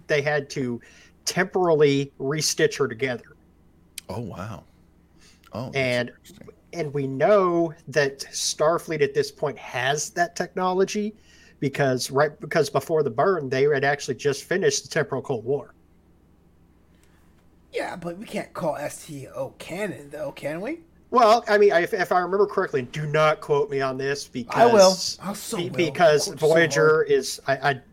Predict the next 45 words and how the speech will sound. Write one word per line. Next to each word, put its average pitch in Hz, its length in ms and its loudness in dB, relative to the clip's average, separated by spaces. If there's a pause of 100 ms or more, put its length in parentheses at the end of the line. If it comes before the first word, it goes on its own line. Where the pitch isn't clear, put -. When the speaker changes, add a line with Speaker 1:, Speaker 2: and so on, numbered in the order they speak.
(140)
Speaker 1:
just 143 220 -4
didn't 131 240 -2
like 131 220 0
it, 143 120 -6
so 135 120 -4
it 117 80 -4
wasn't 139 240 -4
one 131 100 0
of 123 60 -4
my 117 220 -2 (280)
ones 147 260 2
that 131 80 2
I 123 40 2
remember 123 400 -2
whole 143 500 -2
f-, - 120 -20 (380)
part 147 240 -2
and 127 100 -12
parcel. 151 520 -2 (520)
But - 120 2
I 147 80 4
believe 151 360 0
they 170 100 2
did 143 220 2
that 135 140 2
a - 20 0
lot 131 260 -2
with 117 100 -8
Seven. 143 520 0
The, 120 280 -6
uh, 110 220 -10 (840)
uh, 127 260 4
the 123 160 -4
temporal 123 680 -2 (300)
fleet 139 480 -2
did 127 140 2
that 127 160 2
a - 20 2
lot 123 180 -2
with 120 100 -10
Seven 139 360 0
in, 113 140 -8 (100)
in 131 140 -4
an 113 120 -6
episode. 113 500 -10